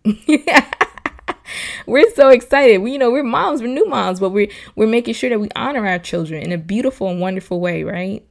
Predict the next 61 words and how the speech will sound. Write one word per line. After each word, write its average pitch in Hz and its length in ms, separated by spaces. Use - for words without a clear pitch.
That's 330 180
what, 240 220
that's 403 220
what 254 100
I'm 214 100
instilling 202 300
in 190 60
my 185 100
baby. 175 460
So 285 100
that 294 80
she 339 140
can 285 120
look 302 140
at 302 80
her 311 60
mommy 269 300
and 247 60
say, 208 280
"You 320 120
know, 370 120
Mommy, 359 380
you 480 180
taught 349 300
me 320 140
how 320 180
to 320 80
do 285 180
this, 214 160
and 320 100
I 440 140
love 285 240
you 240 80
for 214 140
teaching 202 400
me 185 100
that. 185 260
You, 440 220
and 277 180
you 339 160
damn 269 440
Skippy." 175 580
<laughs> - 160
I - 180
am 269 160
so 240 300
weak. 220 280
I'm 269 160
having 240 180
a 208 60
good 196 180
time 185 220
up 180 100
here. 165 220
This 220 180
is 208 260
more 190 220
of 165 160
an 170 60
explicit 175 560
version. 165 480